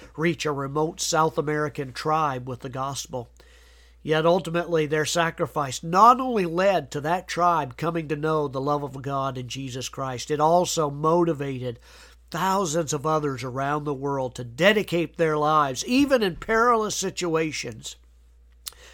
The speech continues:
to serving others in the way that Jim Elliot had. Not long before he died,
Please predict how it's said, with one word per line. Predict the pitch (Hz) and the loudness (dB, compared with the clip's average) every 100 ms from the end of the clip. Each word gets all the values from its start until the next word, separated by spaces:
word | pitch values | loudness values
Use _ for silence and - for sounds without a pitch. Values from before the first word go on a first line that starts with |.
| - | -10
to | 147 | -4
serving | 143 156 156 151 | 0 2 2 0
others | 165 160 131 117 - - - - - - _ | 0 0 -2 -8 -8 -10 -16 -20 -20 -20 _
in | 139 123 | -8 -6
the | 131 | -2
way | 143 147 139 123 120 | 0 2 0 -4 -8
that | 147 - | -10 -8
Jim | 135 127 | -8 -6
Elliot | 139 139 127 - | -4 -4 -6 -8
had. | 123 120 117 - - - | -10 -10 -12 -16 -20 0
Not | 156 151 | 4 4
long | 156 160 160 | 4 4 2
before | 160 170 170 | 0 4 4
he | 170 | 4
died, | 151 120 117 123 | 0 -2 -6 -10